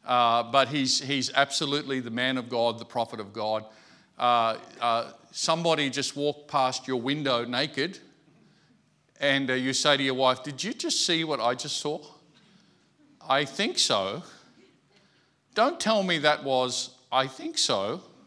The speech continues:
"Did you notice that he was naked?" "I did, and he has no shoes on also." Okay, and that's, uh, that's, uh, Isaiah.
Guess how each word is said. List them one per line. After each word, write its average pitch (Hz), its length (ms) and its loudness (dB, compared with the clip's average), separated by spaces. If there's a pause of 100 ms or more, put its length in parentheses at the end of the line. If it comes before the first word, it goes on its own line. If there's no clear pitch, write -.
(1400)
"Did 185 220 -2
you 330 100 2
notice 220 400 0
that 175 160 -2
he 175 120 -2
was 143 240 -4
naked?" 160 400 0 (220)
"I 180 160 0
did, 196 360 -6
and 131 160 -4
he 156 60 -6
has 170 240 -6
no 160 160 -4
shoes 196 340 -6
on 113 220 -8
also." 151 400 -8 (1600)
Okay, 131 280 0 (880)
and 143 160 0
that's, 147 260 0
uh, 127 140 0
that's, 127 340 -2
uh, 123 100 0
Isaiah. 135 580 -2